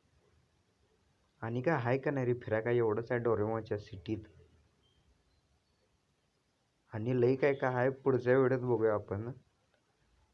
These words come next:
सध्या हे बघूया याचं काय शहर आहे याचं डोरेमोनचं.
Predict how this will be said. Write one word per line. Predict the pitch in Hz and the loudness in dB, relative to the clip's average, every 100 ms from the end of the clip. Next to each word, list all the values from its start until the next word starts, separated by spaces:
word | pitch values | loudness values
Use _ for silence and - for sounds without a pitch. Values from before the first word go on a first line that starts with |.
| _ | _
सध्या | _ - 101 98 110 | _ -14 -10 -6 -4
हे | 127 123 | -4 -6
बघूया | 117 110 113 120 | -6 -6 -4 -4
याचं | 107 - _ | -6 -12 _
काय | 101 101 | -8 -6
शहर | 107 113 107 107 | -6 -6 -4 -4
आहे | 104 104 | -2 -4
याचं | 101 101 101 - _ 110 | -6 -12 -14 -18 _ -8
डोरेमोनचं. | 107 101 98 98 92 | -4 -4 -4 -8 -12